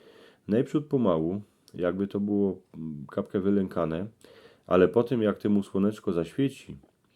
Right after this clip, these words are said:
a to ogrzeje, to już się z ogródka zieleni. A to je ta największa radość,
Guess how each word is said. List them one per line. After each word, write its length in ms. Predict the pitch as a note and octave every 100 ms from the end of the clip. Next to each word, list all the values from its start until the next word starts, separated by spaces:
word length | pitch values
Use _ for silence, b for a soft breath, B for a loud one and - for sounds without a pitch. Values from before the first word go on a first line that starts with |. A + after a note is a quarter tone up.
| _ -
a 100 | E2
to 200 | F#2 F2+
ogrzeje, 500 | E2+ F#2+ A#2+ E2+ D2 - b b b _
to 120 | F#2
już 220 | F#2 A2
się 180 | - A2
z 60 | G2+
ogródka 420 | G2+ A#2+ - G#2
zieleni. 480 | G2 G2 E2+ C#2 C2+ _ _ _ _ _ _ _ -
A 80 |
to 120 | E3+ A2+
je 120 | A#2
ta 120 | A2+
największa 500 | G#2+ G#2 B2 C3+ B2+
radość, 520 | G2+ E2 C#2+ - -